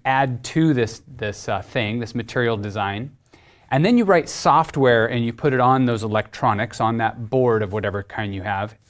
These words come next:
and then you talk to the cloud. So those four things, the material design, the electronics, the software, and communication with the cloud and other devices.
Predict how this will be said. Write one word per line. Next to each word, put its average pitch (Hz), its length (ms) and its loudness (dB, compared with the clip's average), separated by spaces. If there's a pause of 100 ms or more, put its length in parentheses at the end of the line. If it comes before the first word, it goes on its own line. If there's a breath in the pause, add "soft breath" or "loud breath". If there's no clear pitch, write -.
and 139 180 -2
then 202 260 2
you 208 100 4
talk 151 360 -2
to 143 100 -4
the 120 80 -2
cloud. 107 480 0
So 156 100 0
those 165 220 0
four 196 260 2
things, 117 380 0
the - 80 -6
material 170 380 0
design, 120 540 0 (260 soft breath)
the 113 80 -4
electronics, 135 800 0 (320 soft breath)
the 110 100 -4
software, 185 840 4
and 127 320 0
communication 139 560 0
with 120 100 -2
the 120 80 -6
cloud 127 460 4
and 110 160 0
other 113 300 -2
devices. 101 840 -6